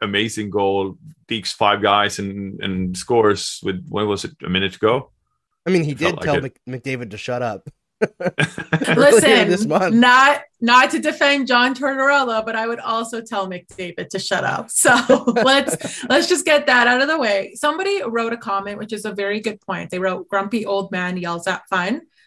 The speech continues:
Speaker 3: So true. It's like that Simpsons meme, like, "Old man yells at cloud." That's literally what it is. That's
Speaker 2: A hundred percent.
Speaker 3: ev-, like, ninety percent of the things he says is just him being angry for no reason.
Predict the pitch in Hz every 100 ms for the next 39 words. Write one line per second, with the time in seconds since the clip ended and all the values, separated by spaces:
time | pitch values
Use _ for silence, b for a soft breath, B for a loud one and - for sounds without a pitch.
0 | - 294 320 349 349 220 214 254 247 254
1 | - 254 277 233 208 196 180 175 175 180
2 | - 214 208 202 202 202 196 196 190 190
3 | - 214 202 170 - - 214 214 220 226
4 | 233 233 202 202 190 190 196 175 170 220
5 | 220 135 139 131 240 240 110 - B B
6 | B - 285 254 254 262 269 302 320 320
7 | 302 233 233 226 226 214 214 226 214 -
8 | 190 214 262 220 220 220 220 208 202 214
9 | 202 190 - 208 190 190 185 - - -
10 | 196 180 170 190 - - 214